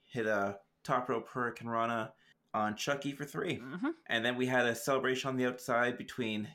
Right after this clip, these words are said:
Speaker 1: Kip Sabian, Penelope Ford, and Jimmy Havoc. The polyamory angle that wrestling needs.
Speaker 2: Yes. But we need more polyamorous wrestling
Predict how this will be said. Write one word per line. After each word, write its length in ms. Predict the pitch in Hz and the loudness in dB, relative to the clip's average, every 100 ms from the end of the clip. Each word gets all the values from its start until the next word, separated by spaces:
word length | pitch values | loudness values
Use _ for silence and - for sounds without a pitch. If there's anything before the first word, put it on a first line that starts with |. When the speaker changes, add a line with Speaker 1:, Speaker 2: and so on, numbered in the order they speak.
| - | -6
Speaker 1:
Kip 160 | 151 | -6
Sabian, 540 | - - 123 120 123 117 | -4 0 0 2 0 -2
Penelope 300 | - 120 120 | -2 -2 -2
Ford, 260 | - 120 110 | -4 -2 -2
and 80 | 104 | -2
Jimmy 260 | 120 113 | -2 -2
Havoc. 280 | 107 113 131 - _ | 0 0 0 -6 _
The 340 | - 123 120 139 - - | -2 -2 -2 -6 -14 -2
polyamory 840 | 151 147 143 - 120 120 117 113 | 2 4 4 2 0 0 -2 -2
angle 320 | 107 107 110 104 | -2 0 -2 0
that 200 | 104 - | -2 0
wrestling 540 | 107 - - 104 101 | -4 -2 -2 0 0
needs. 560 | 101 92 87 98 - - _ _ _ - | -2 -4 -8 -10 -12 -12 _ _ _ -10
Speaker 2:
Yes. 500 | 165 139 151 - - - - - - - - - | 0 2 0 -4 -12 -14 -20 -20 -20 -20 -18 -12
But 160 | - | -6
we 100 | 160 | -2
need 420 | 156 160 160 170 156 | -2 -2 -2 -2 -4
more 360 | 143 143 151 | -2 2 2
polyamorous 840 | 156 - 147 151 147 139 123 143 - | 0 2 2 2 0 0 -2 -6 -4
wrestling 600 | 107 151 - 131 123 139 | -4 -4 -4 -6 -6 -8